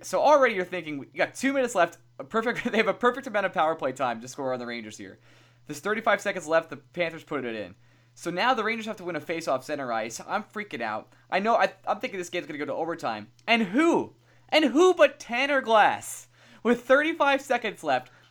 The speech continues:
keeps the puck in the Rangers, uh, in the Panthers zone, not once, but twice, and then scores an empty netter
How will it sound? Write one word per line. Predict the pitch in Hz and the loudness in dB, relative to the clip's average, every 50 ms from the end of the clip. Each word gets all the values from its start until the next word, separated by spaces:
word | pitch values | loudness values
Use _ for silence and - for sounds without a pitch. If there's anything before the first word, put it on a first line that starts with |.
| _ - | _ -18
keeps | - - 294 330 339 - - | -6 -2 0 0 0 -2 -4
the | - 370 - | -6 -6 -6
puck | - - 269 233 240 240 - | -4 0 0 0 0 0 -4
in | 233 220 | -10 -8
the | 214 196 | -8 -6
Rangers, | 196 214 226 233 214 247 247 226 214 - | -6 -6 -6 -6 -8 -10 -10 -10 -4 0
uh, | - 190 180 - - | 4 4 4 4 2
in | 208 196 | -4 -8
the | 185 | -8
Panthers | 175 - 214 233 240 240 269 240 180 | -8 -8 -8 -8 -6 -6 -6 -6 -4
zone, | 180 185 156 139 135 135 - _ _ - - - | -2 -2 -2 -2 -4 -8 -12 _ _ -18 -2 2
not | 202 269 - - | 4 4 4 4
once, | 285 269 240 240 240 - - - _ - - | 4 2 2 2 0 -6 -14 -16 _ 0 6
but | 254 311 349 - - | 6 6 6 6 2
twice, | - - 330 269 247 240 269 262 - _ | -6 -2 0 2 2 2 0 -4 -6 _
and | - 277 277 262 262 | 0 0 0 0 2
then | 277 285 302 320 320 | 0 0 0 -2 -4
scores | - - 277 262 247 226 | -2 4 4 4 4 4
an | 220 226 | 0 -4
empty | 233 226 - 220 208 | -4 -4 -6 -8 -6
netter | 208 208 180 156 147 | -4 -2 -2 -2 -4